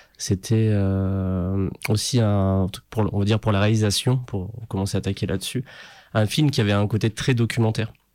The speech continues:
sur son grain, enfin, voilà, pas de sable, hein, mais son grain, son grain d'image, et cetera, sachant qu'on sait que Villeneuve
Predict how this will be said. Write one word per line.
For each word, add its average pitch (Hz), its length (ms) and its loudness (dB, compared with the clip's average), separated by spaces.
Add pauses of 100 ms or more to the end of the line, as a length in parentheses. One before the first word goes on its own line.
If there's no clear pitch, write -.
(340)
sur - 220 -8
son 101 160 -4
grain, 107 560 2
enfin, 92 220 -6
voilà, - 180 -8
pas 90 140 -6
de - 60 -6
sable, 107 280 0
hein, 92 80 0
mais 95 80 -2
son 98 140 -4
grain, 92 400 2
son 107 140 -4
grain 104 120 2
d'image, 104 340 2
et 101 40 -2
cetera, 113 320 0
sachant 110 320 0
qu'on 104 140 -4
sait 110 160 -2
que 104 120 -2
Villeneuve 110 640 2